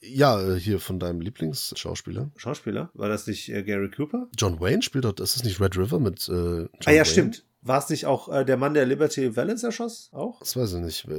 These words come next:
Speaker 1: Ich meine Red River mit John Wayne, aber
Speaker 2: Ja, kann sein.
Speaker 1: hab ich nachgelesen. Ich weiß das natürlich nicht auswendig.
Speaker 2: Der wär,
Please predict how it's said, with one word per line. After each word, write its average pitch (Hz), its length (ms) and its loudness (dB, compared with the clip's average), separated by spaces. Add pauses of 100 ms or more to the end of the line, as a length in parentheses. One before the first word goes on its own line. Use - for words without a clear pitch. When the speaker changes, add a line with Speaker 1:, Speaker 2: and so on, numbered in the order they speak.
(320)
Speaker 1:
Ich - 160 -6
meine 101 260 2
Red 131 160 2
River 127 300 4
mit 120 440 -2
John 104 220 0
Wayne, 87 380 -4
aber 87 420 -4
Speaker 2:
Ja, 120 280 0
kann 131 160 -8
sein. 117 320 -6
Speaker 1:
hab - 120 -2
ich 92 120 -2
nachgelesen. 82 560 0 (100)
Ich - 160 -12
weiß 78 160 -4
das - 160 -6
natürlich - 260 -14
nicht 80 140 -12
auswendig. - 280 -2
Speaker 2:
Der 117 60 2
wär, 151 200 10